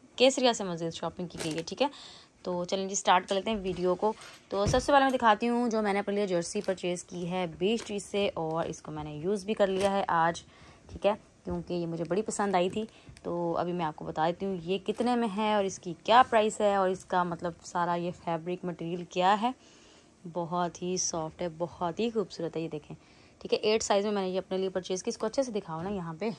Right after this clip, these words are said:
ये देखें, ये बीच ट्री की jersey है, बड़ी comfortable, बड़ी soft और बड़ी प्यारी है ये।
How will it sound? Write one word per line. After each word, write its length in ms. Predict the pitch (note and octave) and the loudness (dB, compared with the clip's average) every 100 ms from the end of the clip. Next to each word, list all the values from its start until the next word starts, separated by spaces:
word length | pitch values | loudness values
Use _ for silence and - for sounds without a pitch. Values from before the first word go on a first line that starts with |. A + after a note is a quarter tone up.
| - - - - - - - - - - - - - - - - - - - - - - - - - - - - - - - - - - - - - - - - - - - - - - - _ F#3 | -12 -20 -20 -20 -20 -20 -20 -20 -20 -20 -20 -20 -20 -16 -16 -16 -20 -20 -18 -18 -20 -20 -20 -16 -8 -8 -8 -14 -20 -20 -20 -20 -20 -20 -20 -20 -8 -6 -6 -14 -20 -20 -20 -20 -20 -20 -20 _ -10
ये 100 | F3+ | -10
देखें, 260 | - - - - - - - - _ _ _ _ _ | -12 -18 -20 -20 -20 -20 -20 -20 _ _ _ _ _
ये 200 | F#3 G3 | -6 -6
बीच 240 | F3+ G3+ G3 | -2 -4 -4
ट्री 100 | A#3 | -6
की 120 | B3+ | -2
jersey 340 | A3 F#3 - G#3+ | 0 0 -2 -2
है, 220 | G#3+ G#3+ | -2 -2
बड़ी 180 | F3+ G3+ | -2 -4
comfortable, 600 | F#3 F3+ - G3+ F#3 F#3+ | -4 -8 -8 -6 -4 -4
बड़ी 200 | F3 A#3+ | 0 0
soft 440 | A#3 G#3 F#3 F3+ G3 | 0 -2 -2 -2 -2
और 260 | F3+ F3+ | -2 -2
बड़ी 200 | F3 G3 G3 | 0 0 0
प्यारी 380 | F#3 E3+ F3 G3 | -2 -2 -2 0
है 140 | F#3 F3+ | 0 0
ये। 160 | A3+ | -2